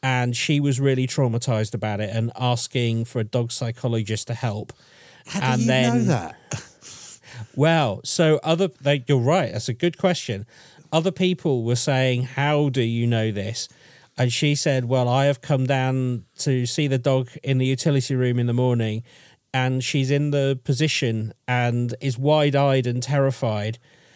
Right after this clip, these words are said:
Speaker 1: And then when I go and rescue her, she, she's like, she's, and it always happens when she's in, in heat." So the owner suspects a ghost dog is coming in and servicing her lady dog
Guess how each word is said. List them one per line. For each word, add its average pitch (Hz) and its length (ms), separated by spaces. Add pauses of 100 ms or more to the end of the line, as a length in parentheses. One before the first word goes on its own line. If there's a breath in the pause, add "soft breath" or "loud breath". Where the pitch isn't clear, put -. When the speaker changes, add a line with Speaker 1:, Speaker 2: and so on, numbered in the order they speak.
(340 soft breath)
Speaker 1:
And 131 540 (360)
then 143 420
when 135 140
I 127 120
go 131 180
and 127 100
rescue 127 400
her, 113 120
she, 123 420
she's 123 480 (120)
like, 120 360 (880 loud breath)
she's, 131 460
and 143 220
it 143 60
always 156 280
happens 143 400
when 127 140
she's 135 240
in, 131 200 (160)
in 135 160
heat." 143 360 (840 loud breath)
So 135 460 (720 loud breath)
the 139 200
owner 143 400
suspects - 680 (180)
a 139 60
ghost 147 440
dog 147 400
is 131 180
coming 143 340
in 135 160
and 123 140
servicing 131 760
her 127 200
lady 139 360
dog 110 420